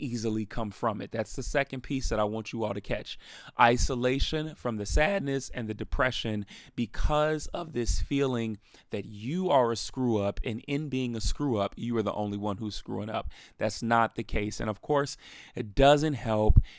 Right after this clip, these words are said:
in the fact that we're in a world, not just with social media, but I think even in day-to-day life, as we have different interactions with people,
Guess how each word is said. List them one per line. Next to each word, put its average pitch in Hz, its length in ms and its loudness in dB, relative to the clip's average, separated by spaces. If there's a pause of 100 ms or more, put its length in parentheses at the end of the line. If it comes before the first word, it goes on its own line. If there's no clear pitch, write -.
(120)
in 135 200 0
the 139 80 0
fact 110 460 0 (240)
that 113 160 2
we're 127 180 2
in 123 160 -2
a 110 60 -2
world, 120 520 2
not 120 200 -2
just - 220 -10
with 117 100 -6
social 107 380 -4
media, 107 380 -2
but 107 140 0
I 107 60 2
think 123 280 -6
even 123 240 0
in 117 120 -2
day-to-day 110 420 0
life, 104 360 2
as 104 160 -4
we 113 140 -4
have 107 240 -2
different 110 280 -4
interactions 107 640 -2
with 107 140 -12
people, 131 500 -4